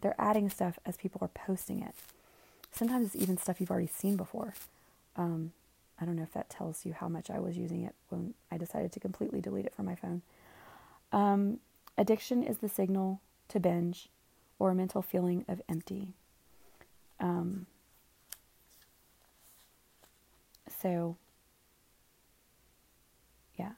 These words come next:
the addiction is actually what's signaling you to binge. Um,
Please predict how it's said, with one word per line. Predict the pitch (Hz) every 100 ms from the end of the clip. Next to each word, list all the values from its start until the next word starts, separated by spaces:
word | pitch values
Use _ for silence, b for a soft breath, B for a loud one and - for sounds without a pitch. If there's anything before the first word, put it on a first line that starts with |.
| _
the | -
addiction | 190 180 190 - 190
is | 180
actually | 185 175 196
what's | 185 190
signaling | - 175 175 175
you | 175
to | -
binge. | 180 175 196 226 - - - - B B B - - -
Um, | 180 170 165